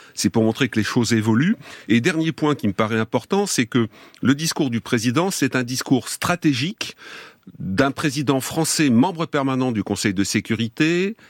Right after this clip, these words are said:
à la tête d'une puissance nucléaire, à la tête de la seule armée européenne crédible, qui envoie ce message à Poutine pour lui dire, euh, vous ne pouvez pas tout faire, vous ne pouvez pas continuer comme cela. Alors, dernier point, est-ce que c'était le bon endroit,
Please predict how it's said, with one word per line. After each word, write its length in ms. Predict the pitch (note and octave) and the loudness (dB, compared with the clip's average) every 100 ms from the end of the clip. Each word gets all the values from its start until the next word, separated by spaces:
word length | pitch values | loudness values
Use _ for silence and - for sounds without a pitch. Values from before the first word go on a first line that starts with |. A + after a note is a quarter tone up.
| - | -2
à 60 | A2+ | -2
la 100 | A2 | 0
tête 180 | B2+ | -2
d'une 160 | G#2+ F2+ | 0 -2
puissance 500 | - E3+ E3 D#3 D#3 | -2 -2 0 0 0
nucléaire, 500 | C#3+ C#3 D3+ D3 D#3+ | -2 0 0 0 -2
à 40 | C3 | -2
la 100 | A2 | -2
tête 240 | - A#2+ | -2 -2
de 60 | G2+ | 0
la 100 | F#2 | 0
seule 320 | - - D#3+ | 0 0 0
armée 300 | B2 B2 A#2+ | 0 0 2
européenne 600 | A2+ F#2 F#2+ G#2+ G2+ F#2+ E2+ | 2 0 -2 0 2 0 -2
crédible, 520 | - B2 C3+ F#3+ F3 - - - | -2 0 0 -2 -2 -8 -20 -6
qui 80 | - | 0
envoie 260 | C#3 B2 C#3 | 2 2 -2
ce 160 | - | 0
message 640 | A#2+ A#2 - D#3+ E3+ F#3+ - - - _ | 2 2 2 0 0 -6 -12 -20 -20 _
à 100 | E3+ | -4
Poutine 540 | - E3 - C#3 G2 D2+ - - - | -2 -4 0 2 2 0 -8 -20 -4
pour 140 | A2+ A#2 | 0 2
lui 140 | A2+ | 2
dire, 440 | G#2+ D3 F#3 F#3+ - - | 2 0 2 -2 -4 0
euh, 640 | G#2 F2 C#2+ C#2+ - G2+ | 0 0 -4 -4 -2 0
vous 180 | G#2 D3+ | 4 4
ne 120 | C#3+ | 4
pouvez 260 | - C#3+ | 2 2
pas 260 | C3 C3+ G#2 - | 2 0 -2 0
tout 140 | - G#3 | 4 4
faire, 420 | - C#3 C3+ E3 | 4 2 2 0
vous 100 | C3+ | 0
ne 60 | A2+ | 2
pouvez 160 | B2 | 2
pas 160 | A2+ G#2 | 0 0
continuer 480 | - D#3+ - C#3 C3 | 0 0 2 2 2
comme 200 | A2+ G2+ | 0 0
cela. 320 | G#2 F#2+ D#3+ - - - | 2 2 0 -6 -20 -4
Alors, 260 | - G#2+ F#2 | 0 0 0
dernier 420 | G2+ G2+ C3+ C3 A#2 | -2 0 2 2 0
point, 400 | - B2 D#3 F#3+ | 2 2 2 -2
est-ce 140 | - | -4
que 100 | - | -2
c'était 360 | A#2+ B2 - C3 | 2 2 2 2
le 220 | A2 F#2+ | 2 2
bon 300 | E2+ A2+ C#3+ | 2 2 4
endroit, 640 | C#3+ B2+ C3+ C3 C3+ B2 | 2 0 0 2 2 2